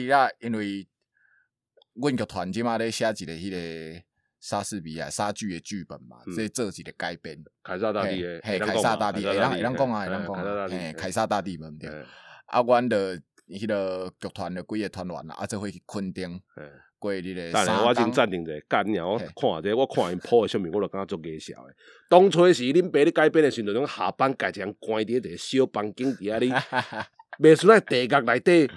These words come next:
Speaker 2: 帮大家翻迄个马克笔的时阵，结果看恁即马少年的改编，竟然是去垦丁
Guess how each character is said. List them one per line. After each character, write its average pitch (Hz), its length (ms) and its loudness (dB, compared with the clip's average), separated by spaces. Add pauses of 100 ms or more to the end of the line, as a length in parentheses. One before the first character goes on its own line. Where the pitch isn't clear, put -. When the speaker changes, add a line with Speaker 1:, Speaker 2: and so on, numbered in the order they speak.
(300)
Speaker 2:
帮 147 200 0
大 123 120 2
家 131 140 4
翻 143 240 2
迄 170 100 4
个 160 100 10
马 147 340 4
克 151 160 -2
笔 113 140 -4
的 101 120 -4
时 98 140 -8
阵， 101 200 -8
结 185 160 8
果 214 100 8
看 220 160 8 (140)
恁 190 140 6
即 208 140 0
马 196 100 6
少 170 300 6
年 113 100 0
的 117 100 2
改 185 220 4
编， 190 240 6
竟 240 140 -2
然 156 160 6
是 147 120 -2
去 226 240 2 (800)
垦 226 300 12
丁 226 260 4